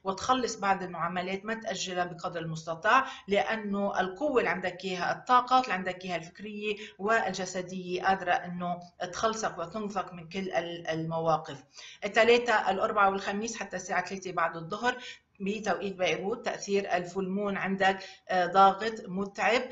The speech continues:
يمكن بسبب، آه، تعب أو مشكل أو ظرف عائلي متقلب، آه، طارئ، بخلي مولود برج القوس يكون مزعوج، متضايق،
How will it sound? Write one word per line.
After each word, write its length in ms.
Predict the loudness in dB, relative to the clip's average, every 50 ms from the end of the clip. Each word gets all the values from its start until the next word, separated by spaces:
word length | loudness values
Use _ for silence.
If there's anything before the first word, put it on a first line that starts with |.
| -12 -14 -8
يمكن 440 | -2 0 0 2 0 0 -2 -4 -2
بسبب، 580 | -4 -4 -2 -2 2 4 4 4 2 2 0 0
آه، 160 | 2 2 2
تعب 420 | 2 0 -2 0 0 0 0 0 -2
أو 120 | -2 -2
مشكل 560 | -2 -2 -2 -4 -4 -2 -2 -2 -2 -2 -4 0 2
أو 260 | 2 2 2 0 -2
ظرف 380 | 0 2 4 4 4 2 -2 -10 -16 -20 -14 -6
عائلي 560 | 0 4 4 4 4 2 0 -2 -2 -2 -2
متقلب، 960 | -4 -4 -4 -4 -4 -6 0 2 2 2 2 2 0 0 2 2 2 2 0 -4 -12 -18 -20 _ _ -4
آه، 140 | -2 0 0
طارئ، 560 | 0 2 2 4 6 6 4 4 0 -2 -4
بخلي 560 | -6 -6 -2 -2 -2 -2 0 -2 0 0 0
مولود 320 | 0 0 -2 -2 -2 -2 -2
برج 180 | -2 -4 -8
القوس 380 | -8 -4 -2 -2 -2 -2 -4 -10
يكون 560 | -14 -14 -6 -2 -2 0 0 -2 -4 -6 -6 -6
مزعوج، 520 | -4 -4 -4 -4 -4 -4 -4 -4 -4 -6
متضايق، 600 | -8 -12 -10 -8 -6 -6 -4 -2 0 2 2 0